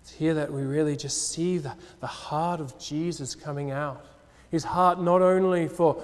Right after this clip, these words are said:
for sinners and tax collectors who blatantly live in their sin, but also for, for hypocritical, self-righteous, religious people. He calls us all. He calls us all.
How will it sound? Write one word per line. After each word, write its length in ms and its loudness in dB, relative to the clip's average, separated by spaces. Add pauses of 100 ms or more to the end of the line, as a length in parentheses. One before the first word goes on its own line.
(220)
for 160 -4
sinners 640 2
and 180 -2
tax 340 0
collectors 480 -2
who 120 2
blatantly 680 0
live 240 2
in 160 0
their 140 0
sin, 340 -2
but 160 4
also 420 4
for, 440 -4
for 320 -4
hypocritical, 880 2
self-righteous, 1200 -2 (300)
religious 840 4
people. 540 -8 (640)
He 80 -2
calls 520 6
us 220 0
all. 580 0 (640)
He 120 0
calls 540 -2
us 200 -8
all. 440 0